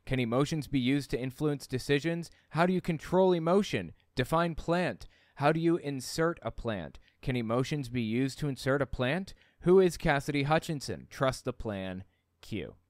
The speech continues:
It's cryptic garbage. It doesn't mean anything. They're just saying things that sound unique and interesting and cryptic. That's it. But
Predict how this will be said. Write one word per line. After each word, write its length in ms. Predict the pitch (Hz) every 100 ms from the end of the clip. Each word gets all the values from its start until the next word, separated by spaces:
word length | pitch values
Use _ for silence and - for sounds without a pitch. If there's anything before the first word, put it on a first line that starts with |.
| -
It's 240 | - -
cryptic 640 | - - 202 - 156 -
garbage. 680 | 110 107 101 82 67 - - _ _ _ -
It 160 | 147
doesn't 280 | 214 196 190
mean 200 | 165 156 -
anything. 520 | 123 110 - 92 65 - _ _
They're 140 | 170
just 420 | 160 196 175 - - _ _ -
saying 640 | - - 180 170 156 135
things 340 | 147 123 117
that 160 | 120 -
sound 800 | - - 143 139 127 117 110 104 - _ _ _
unique 540 | - 131 135 135 127
and 100 | 131
interesting 600 | 123 117 - 113 - 107 98
and 100 | 95
cryptic. 460 | 110 95 76 76
That's 220 | 123 120
it. 180 | 117 85 _ _
But 280 | 127 127 113